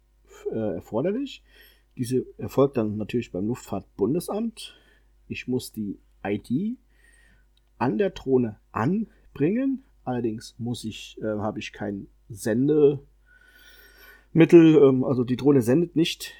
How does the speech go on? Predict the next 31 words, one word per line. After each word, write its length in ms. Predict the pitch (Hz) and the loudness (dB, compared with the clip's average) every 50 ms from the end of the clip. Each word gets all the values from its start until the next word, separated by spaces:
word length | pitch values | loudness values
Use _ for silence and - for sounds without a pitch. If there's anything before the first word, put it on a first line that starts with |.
| - - | -8 -4
diese 540 | 139 156 147 143 147 147 147 147 151 147 - 143 | -2 -2 0 0 0 2 2 2 0 -2 -4 -2
I 140 | 135 127 | -2 -2
D. 480 | 123 - - 135 170 208 240 262 269 - - _ _ _ _ _ _ _ - | -2 -2 0 2 4 4 4 4 4 0 -4 _ _ _ _ _ _ _ -14
Ich 160 | - - - | -14 -14 -12
brauche 240 | - - 131 131 127 | -6 -4 -4 -2 0
halt 80 | 120 107 | -2 -2
das, 340 | 113 107 - - - - - | -2 -4 -6 -10 -12 -8 -6
nur 100 | 143 135 | -6 -4
dieses 340 | 127 117 107 104 - - | -4 -6 -8 -10 -12 -14
Drohnenkennzeichen 1200 | - - - 98 113 156 190 196 202 208 - - - 160 175 175 - - 180 165 165 160 - - 113 | -14 -12 -6 -4 -2 -2 -2 -2 -4 -6 -8 -8 -6 -4 -4 -4 -6 -6 -6 -6 -6 -6 -8 -6 -6
und 180 | 120 113 104 | -6 -4 -4
weiterhin 400 | - 123 139 135 135 120 127 127 | -2 -2 -2 -2 -2 -4 -2 -2
meine, 360 | 123 117 113 117 117 117 117 110 | -2 -2 -2 0 0 0 -2 -2
ähm, 320 | - 110 110 110 110 107 - | -2 -4 -4 -4 -4 -8 -10
Drohnenhaftpflicht. 1400 | - 98 107 113 123 123 110 - - - 104 104 107 - - - - - - - 95 95 92 - - _ _ _ _ _ _ - | -8 -4 -2 -2 0 -2 -2 -6 -6 -6 -4 -4 -4 -6 -10 -16 -20 -20 -14 -12 -10 -10 -10 -12 -16 _ _ _ _ _ _ -10
Bei 140 | 104 107 110 | -8 -8 -6
meiner 340 | 107 113 110 104 98 - - - _ _ | -6 -6 -6 -6 -6 -8 -10 -16 _ _
Privathaftpflicht 680 | - - 101 110 113 - - 135 139 - - 117 - - | -18 -10 -8 -6 -6 -4 -4 -6 -6 -6 -10 -10 -10 -10
ist 200 | - 117 - - | -12 -12 -10 -10
das 260 | 101 95 - - - | -10 -10 -10 -10 -10
mit 180 | 113 113 - - | -10 -10 -10 -10
integriert. 640 | - 113 - - 95 - - - 139 165 190 190 - _ _ _ - - - - _ _ _ _ _ _ | -14 -14 -14 -14 -14 -16 -10 -4 -2 -2 -2 -2 -4 _ _ _ -20 -20 -20 -20 _ _ _ _ _ _
Ich 120 | _ - | _ -12
habe 140 | 117 110 - | -12 -10 -8
mich 260 | - 107 107 - - - | -8 -8 -8 -8 -6 -4
extra 640 | 113 123 - - - - - - 107 104 104 104 | -4 -4 -4 -6 -10 -10 -6 -4 -2 -2 0 -2
da, 400 | 98 - 107 104 104 104 104 92 | -4 -4 -4 -2 -2 0 0 -2
ähm, 300 | 98 98 101 98 95 92 - _ - - - - - - _ | -2 -4 -6 -8 -10 -12 -14 _ -20 -20 -20 -20 -20 -16 _
erkundigt, 760 | - 95 - - 143 180 202 226 226 208 - - - - _ _ _ _ - | -12 -8 -4 -2 -2 0 0 0 -2 -2 -6 -12 -20 -20 _ _ _ _ -8
aber 480 | - 110 131 151 180 175 170 151 139 | -4 -2 0 0 0 0 -2 -4 -6
wir 220 | 131 131 131 127 | -6 -8 -8 -8